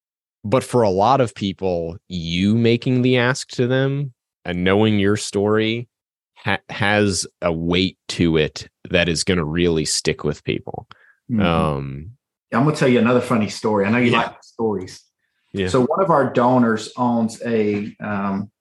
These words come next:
Speaker 2: private equity group in Greenville. And so
Speaker 1: Mm.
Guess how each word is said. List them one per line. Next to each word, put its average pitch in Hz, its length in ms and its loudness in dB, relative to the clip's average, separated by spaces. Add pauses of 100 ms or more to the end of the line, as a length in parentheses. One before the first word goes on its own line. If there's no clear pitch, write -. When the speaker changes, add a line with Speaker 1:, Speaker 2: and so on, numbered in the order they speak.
(140)
Speaker 2:
private 120 280 2
equity 113 400 0
group 113 280 0
in 104 140 0
Greenville. 107 640 0 (500)
And 113 200 -4
so 110 320 0
Speaker 1:
Mm. - 160 -12